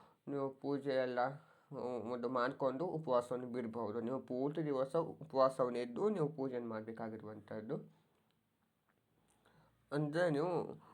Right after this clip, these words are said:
ಒಂದು ಅವಲಕ್ಕಿ ಮತ್ತೆ ಈ ಥರ ನೀವು ಸೇವನೆ ಮಾಡ್ಬಹುದು. ಹಿಂದಿನ ದಿವಸನೇ ಒಂದು ಅವಲಕ್ಕಿಗೆ ನೀವು ಒಗ್ಗರಣೆ ಹಾಕಿ ಇಟ್ರೆ ನೀವು ಅದನ್ನ ಒಂದು ನಾಗರ ಪಂಚಮಿ ಹಬ್ಬದಂದು ಅಂತ ನೀವು ಸೇವನೆ ಮಾಡ್ಬಹುದು.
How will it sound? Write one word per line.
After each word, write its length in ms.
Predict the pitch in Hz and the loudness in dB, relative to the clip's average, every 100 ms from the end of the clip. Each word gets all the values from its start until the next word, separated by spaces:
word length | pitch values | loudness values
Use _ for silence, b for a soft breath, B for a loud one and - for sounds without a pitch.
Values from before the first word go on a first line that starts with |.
| _ 131 | _ -4
ಒಂದು 280 | 127 - 131 | -2 0 4
ಅವಲಕ್ಕಿ 840 | 135 151 160 160 - 143 135 131 139 139 139 - 127 | 6 8 6 4 -2 0 2 2 0 -2 -6 -4 0
ಮತ್ತೆ 560 | 127 - 127 123 123 | 0 0 -2 0 0
ಈ 100 | 139 | 0
ಥರ 180 | 156 131 | 4 6
ನೀವು 140 | 131 131 | 4 0
ಸೇವನೆ 400 | - 127 127 127 | 2 4 6 6
ಮಾಡ್ಬಹುದು. 720 | 117 120 131 135 110 110 139 | 6 6 4 6 6 4 4
ಹಿಂದಿನ 400 | 156 151 160 170 | 4 6 6 8
ದಿವಸನೇ 520 | 160 160 165 165 170 | 8 8 6 6 8
ಒಂದು 280 | 151 139 - | 6 6 6
ಅವಲಕ್ಕಿಗೆ 600 | 156 139 156 143 143 139 | 8 6 2 2 4 4
ನೀವು 180 | 147 156 B B _ | 4 0 B B _
ಒಗ್ಗರಣೆ 540 | 123 131 127 147 160 180 | 4 4 8 6 6 4
ಹಾಕಿ 320 | 156 156 - | 4 2 -2
ಇಟ್ರೆ 800 | 151 156 - 131 110 170 B B B B B _ 160 | -4 -4 2 6 6 4 B B B B B _ -6
ನೀವು 160 | 170 | -2
ಅದನ್ನ 360 | 170 160 175 170 151 143 135 | 0 0 0 2 2 2 2
ಒಂದು 240 | 127 120 123 | 0 -2 0
ನಾಗರ 280 | 135 135 143 | 2 2 2
ಪಂಚಮಿ 400 | 151 156 160 175 | 0 2 0 2
ಹಬ್ಬದಂದು 760 | 143 139 135 127 143 170 147 | 2 2 2 0 0 2 2
ಅಂತ 300 | 131 - 127 | 2 -2 -4
ನೀವು 220 | 127 135 | -2 -2
ಸೇವನೆ 400 | 156 123 127 135 | -2 0 2 2
ಮಾಡ್ಬಹುದು. 760 | 123 117 127 131 120 110 107 | 6 6 6 2 0 0 -2